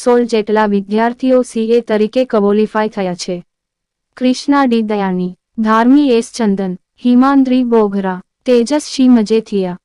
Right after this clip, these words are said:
પરાગ રાઠોડ, રિંકલ જેઠી, ગરિમા એમ વૈદયા, જલ્દી એમ વૈદયા, સોની એસ ઠક્કર, નિલેશ કેરાસિયા,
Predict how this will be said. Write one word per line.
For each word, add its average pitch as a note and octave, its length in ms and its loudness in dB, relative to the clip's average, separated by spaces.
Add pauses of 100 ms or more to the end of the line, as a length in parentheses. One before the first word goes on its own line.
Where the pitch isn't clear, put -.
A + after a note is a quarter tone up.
(160)
પરાગ B3+ 360 0
રાઠોડ, G3+ 520 -2 (240)
રિંકલ C#4 440 2
જેઠી, G#3+ 560 -4 (220)
ગરિમા C4 500 2
એમ A#3+ 240 2
વૈદયા, F#3+ 500 -2 (220)
જલ્દી A#3 580 2
એમ A#3+ 140 4
વૈદયા, G3 480 -2 (340)
સોની C4 340 4
એસ A#3 320 0
ઠક્કર, G3+ 320 -6 (200)
નિલેશ B3 520 2
કેરાસિયા, G#3 720 -2